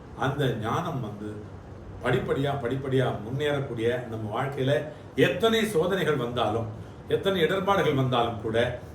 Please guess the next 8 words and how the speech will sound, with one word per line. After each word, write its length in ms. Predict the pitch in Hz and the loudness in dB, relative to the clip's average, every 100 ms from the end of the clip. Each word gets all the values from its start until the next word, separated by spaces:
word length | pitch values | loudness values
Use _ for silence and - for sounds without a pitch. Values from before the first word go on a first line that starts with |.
| - | -12
அந்த 180 | - 120 | -6 -2
இடர்பாடுகள்லேருந்து 720 | 123 131 - 170 151 135 139 143 | 2 2 2 2 2 2 0 0
நம்ம 180 | 127 | 0
மீட்டெடுக்கக்கூடிய 880 | 113 135 - 175 143 139 131 123 107 - - - - | 0 0 0 0 0 0 2 2 0 -4 -8 -8 -4
ஒரு 200 | 117 113 | -2 0
வல்லமையை 580 | 117 160 185 147 127 127 127 - - | 2 2 0 0 0 0 -2 -6 -10
அப்பா 220 | 110 - 117 | -10 -4 -4
தருவார். 460 | 104 95 85 85 | -2 -4 -4 -6